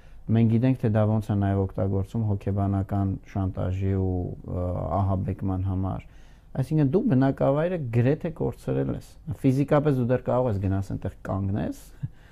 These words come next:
բայց ապրել, այսինքն չի լինում։ Ադրբեջանի, մեկը միշտ պետք է հասկանա, Ադրբեջանի նպատակը մեզ վերացնելն է, որ այլ խաբկանքներ, փոքրիկ ժամանակավոր լավատեսություններ, որ այ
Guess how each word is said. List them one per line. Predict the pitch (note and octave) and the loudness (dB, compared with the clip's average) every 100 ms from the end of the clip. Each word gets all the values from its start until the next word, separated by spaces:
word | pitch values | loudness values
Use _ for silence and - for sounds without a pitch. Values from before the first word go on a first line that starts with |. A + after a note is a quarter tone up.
| - - | -20 -16
բայց | - A2+ A2 - - - | -2 0 0 -4 -16 0
ապրել, | A2+ D3 E3+ C3+ | 0 2 -2 -2
այսինքն | G2 G#2 F#2 | -4 -4 -6
չի | - G2+ | -6 -6
լինում։ | F#2+ - - - - - - | -4 -6 -10 -20 -20 -16 0
Ադրբեջանի, | C3+ D3+ D#3 D#3+ D#3+ D#3+ E3 C3+ - - - - - - - - - - - | 4 4 2 -2 -2 -2 0 -2 -2 -10 -20 -20 -20 -20 -20 -20 -20 -20 -2
մեկը | B2 G#2 G#2 | 0 2 0
միշտ | G#2+ - | -2 -4
պետք | G2+ - | -8 -4
է | |
հասկանա, | G2+ - G#2+ G#2+ | -6 -6 -6 -4
Ադրբեջանի | G2+ G#2 G2+ G#2+ G2+ | -4 -4 -2 -2 -2
նպատակը | G2+ A2 A2 - - A2+ | -4 -6 -6 -6 -6 -6
մեզ | A2+ A2 | -6 -6
վերացնելն | A2+ A2+ - G#2+ G2+ | -6 -8 -8 -6 -4
է, | G2 - - - - - | -6 -10 -20 -20 -20 -20
որ | - G#2+ - | -4 -2 2
այլ | A#2 A2 | 4 4
խաբկանքներ, | G2+ G#2 - G#2+ G2 - G2+ G2+ G2 - | 2 -2 -2 -2 -4 -2 -2 0 -2 -4
փոքրիկ | G#2+ G2+ A#2 G#2+ | -4 -2 -2 -2
ժամանակավոր | G2 G2 G2 G2 G2 G2+ G2+ G2+ | 0 0 -2 -4 -4 -2 -2 -2
լավատեսություններ, | G2 G#2+ - G2 - - - G2 F#2+ F#2+ F#2+ G2+ - - - | -4 -4 -6 -8 -8 -14 -8 -4 -4 -2 -4 -6 -10 -20 -18
որ | - F#2+ G#2 | -4 0 4
այ | A2 | 4